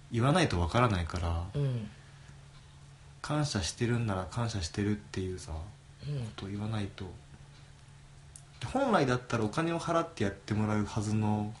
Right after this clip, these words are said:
Speaker 1: ことを対価なしでやってくれてるっていうのもあるわけじゃん。
Speaker 2: うん。
Speaker 1: 家事だったらハウスキーパーにお金を払うはずなわけじゃないですか。自分がやらないんだったらね。
Speaker 2: うん。
Speaker 1: でもそれをやってくれてる。うん。やっぱそれには感謝必要だよなと思うよね。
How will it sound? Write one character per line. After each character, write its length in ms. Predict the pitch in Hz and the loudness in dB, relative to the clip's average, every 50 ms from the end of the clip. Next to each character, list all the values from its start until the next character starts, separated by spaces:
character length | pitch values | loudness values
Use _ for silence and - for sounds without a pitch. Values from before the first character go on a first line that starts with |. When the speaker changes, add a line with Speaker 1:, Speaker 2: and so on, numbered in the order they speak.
| - - | -14 -10
Speaker 1:
こ 140 | - - 120 | -8 -6 -4
と 160 | - - 117 | -2 0 0
を 120 | 110 107 - | 0 0 0
対 180 | - 143 127 | 0 -2 -2
価 120 | - 120 113 | 0 0 0
な 100 | 123 139 | 2 2
し 120 | 143 - | 2 2
で 80 | - 107 | 2 2
や 100 | 98 95 | 2 2
っ 40 | 95 | 0
て 180 | - - 95 | -4 -6 -4
く 120 | 90 - 101 | -2 0 0
れ 100 | 95 92 | 0 0
て 120 | - 95 | -2 -2
る 140 | 95 92 92 | -2 -2 -4
っ 20 | - - - - | -6 -10 -10 -4
て 100 | - 98 | -2 0
い 80 | 95 92 | 0 0
う 40 | |
の 60 | 92 92 | 0 0
も 160 | 90 92 95 | 0 0 0
あ 40 | 95 | 0
る 80 | 92 82 | 0 -2
わ 80 | 85 | -4
け 80 | 80 87 | -4 -6
じ 80 | - | -6
ゃ 20 | 85 | -6
ん。 40 | - 104 - - - - - - - - - | -8 -10 -12 -16 -20 -20 -20 -20 -18 -8 -4
Speaker 2:
う 40 | 147 139 | -2 -2
ん。 200 | 127 113 107 101 - - - - - - - - - - - - - - - - - - - - - - - - - - - - - - | -2 -2 -4 -8 -10 -14 -18 -20 -20 -20 -20 -20 -20 -20 -20 -20 -20 -20 -20 -20 -20 -20 -20 -20 -20 -20 -20 -20 -20 -20 -20 -20 -16 -6
Speaker 1:
家 140 | - - 110 | -2 0 0
事 120 | 101 98 | 0 0
だ 80 | 95 92 | -2 -4
っ 40 | 92 - | -4 -4
た 80 | - | -2
ら 80 | 95 90 | -2 0
ハ 120 | 85 98 101 | 0 2 2
ウ 40 | 98 | 2
ス 120 | 95 - | 0 -2
キ 160 | - - 110 | 0 2 2
ー 80 | 104 - | 2 2
パ 140 | - 95 92 | 2 0 0
ー 80 | 90 | 0
に 60 | 92 | -2
お 60 | 92 92 | -2 -2
金 160 | - 101 104 | 0 0 0
を 60 | 101 | 0
払 200 | 101 101 110 110 | 0 0 0 0
う 40 | 92 | 2
は 120 | 87 92 | 0 -2
ず 120 | 85 98 110 | -2 0 0
な 80 | 110 | 0
わ 60 | 110 | 2
け 100 | 107 95 | 2 0
じ 60 | 87 87 | 0 -2
ゃ 120 | 90 90 - - 95 | -4 -6 -8 -6 -4
な 100 | 95 90 | -4 -4
い 60 | 90 | -4
で 60 | 87 | -4
す 120 | - - - | -6 -8 -8
か。 80 | 90 85 - - | -10 -10 -8 -6
自 100 | 98 95 | -2 -2
分 140 | 95 98 92 | 0 0 0
が 80 | 95 | 0
や 80 | 95 95 | 0 -2
ら 60 | 92 | -2
な 100 | 95 92 | -2 -4
い 40 | 92 | -4
ん 40 | 92 | -6
だ 80 | - | -8
っ 20 | - | -10
た 120 | - - 85 | -10 -10 -10
ら 80 | 92 | -8
ね。 100 | 107 117 - - - | -8 -8 -10 -8 -6
Speaker 2:
う 20 | 143 | -4
ん。 100 | 147 139 | -4 -4
Speaker 1:
で 40 | 131 127 123 - - - - - - - - - - - - - | -4 -6 -8 -12 -16 -20 -20 -20 -20 -20 -20 -20 -20 -16 -10 -8
も 100 | 110 98 | -8 -6
そ 120 | - - 110 | -2 0 0
れ 80 | 107 | 2
を 20 | 104 | 0
や 60 | 101 | 0
っ 20 | |
て 180 | 101 - - 104 | -2 -4 -8 -6
く 140 | - - 104 | -2 0 0
れ 80 | 101 | 0
て 120 | 101 - 101 | 0 0 0
る。 220 | 98 95 95 98 104 - - - - - - - - - - - - - - - - - - - - - - - | 0 0 -2 -4 -6 -10 -16 -20 -20 -20 -20 -20 -20 -20 -20 -20 -20 -20 -20 -20 -20 -20 -20 -20 -20 -12 -8 -6
う 20 | |
ん。 40 | 101 87 87 87 87 87 87 87 - 104 | -4 -2 -2 -2 -2 -2 -4 -4 -6 -6
や 60 | 98 | -8
っ 20 | 90 | -6
ぱ 100 | - - | -4 -4
そ 140 | - - | -2 0
れ 120 | 104 131 147 | 0 2 2
に 100 | 165 147 | 2 2
は 80 | 104 | 2
感 240 | 95 - - 117 117 | 0 0 -2 -2 -2
謝 60 | 104 | -2
必 200 | 87 76 - - 107 | -4 -4 -2 -2 0
要 40 | 104 | 0
だ 60 | 107 | 0
よ 80 | 101 | 0
な 160 | 92 87 87 82 | 0 -2 -4 -4
と 100 | - 85 | -2 -2
思 100 | 85 87 | -2 -2
う 40 | 82 | -4
よ 40 | 76 | -6
ね。 60 | 71 | -10